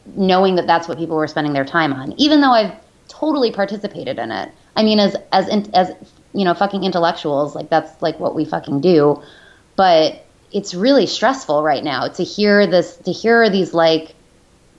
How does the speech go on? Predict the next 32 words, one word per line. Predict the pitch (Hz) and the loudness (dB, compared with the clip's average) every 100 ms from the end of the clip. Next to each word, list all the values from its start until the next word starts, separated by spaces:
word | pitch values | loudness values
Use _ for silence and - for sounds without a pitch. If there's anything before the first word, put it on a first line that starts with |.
| - | -10
left | 170 185 214 196 | -2 -2 -2 -8
of | 180 | -8
center | 202 190 170 | -4 -4 -4
people | - 202 175 156 151 143 143 | -6 -4 2 2 2 0 -4
just, | 160 - | -10 -2
like, | 151 147 143 - _ _ _ 147 | 0 0 -4 -14 _ _ _ -6
arguing | 170 180 180 160 | -6 -4 -2 0
about | 151 143 143 139 135 - _ _ _ _ _ _ _ _ _ _ _ _ - | 0 0 0 0 -2 -8 _ _ _ _ _ _ _ _ _ _ _ _ -6
language | 170 202 214 180 156 143 139 - | -2 0 2 2 2 0 -4 -4
or, | 165 156 156 156 151 - | 0 2 4 4 2 2
I | 202 | 0
mean, | 220 | 2
I | 214 | 0
think | 240 262 | 0 0
the | 214 | 0
march | 175 170 175 165 - | 0 2 0 -2 -6
is | 160 | -4
a | |
little | 160 151 | -2 -2
different. | 143 156 135 117 | -2 -2 -2 -4
Like, | 160 | -2
I | 165 | 0
think | 190 | 0
leadership | 160 175 185 180 220 | 2 2 2 2 -2
questions, | - 233 233 233 | 0 -2 0 -2
arguing | 185 175 170 165 | 0 0 0 0
about | 156 151 147 170 | 2 2 0 -6
leadership | 160 160 160 165 160 | -4 -4 -4 -6 -4
and | 143 | -4
race | 139 139 156 - | -2 -2 -4 -4
is, | 143 139 | -6 0
like, | 135 135 | 0 0